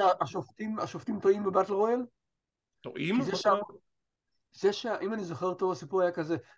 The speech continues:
Speaker 1: זה שהיה אמור להיות, אה, נגיד, אה, שאמר, אה, בנואה ניצח,
Speaker 2: אה,
Speaker 1: הוא
Speaker 2: נכון,
Speaker 1: אמר, "כן,
Speaker 2: נכון.
Speaker 1: כן."
Speaker 2: השופט שראה את בנואה מפסיד,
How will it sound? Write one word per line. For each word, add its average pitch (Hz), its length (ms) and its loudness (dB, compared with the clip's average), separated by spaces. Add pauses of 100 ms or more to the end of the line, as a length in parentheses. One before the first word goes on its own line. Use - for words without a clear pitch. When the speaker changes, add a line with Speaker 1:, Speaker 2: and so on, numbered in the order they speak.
Speaker 1:
זה 143 260 2
שהיה 202 360 4
אמור 185 320 2
להיות, 185 520 2
אה, 160 600 2
נגיד, 156 480 -2
אה, 147 100 0
שאמר, 160 640 2
אה, 147 60 0
בנואה 160 340 4
ניצח, 180 580 0
Speaker 2:
אה, 208 240 10
Speaker 1:
הוא 185 120 8
Speaker 2:
נכון, 185 240 8
Speaker 1:
אמר, 165 80 2
"כן, 254 120 10
Speaker 2:
נכון. 147 140 6
Speaker 1:
כן." 190 140 2 (920)
Speaker 2:
השופט 156 420 4
שראה 196 320 6
את 151 140 2
בנואה 185 300 4
מפסיד, 208 580 -2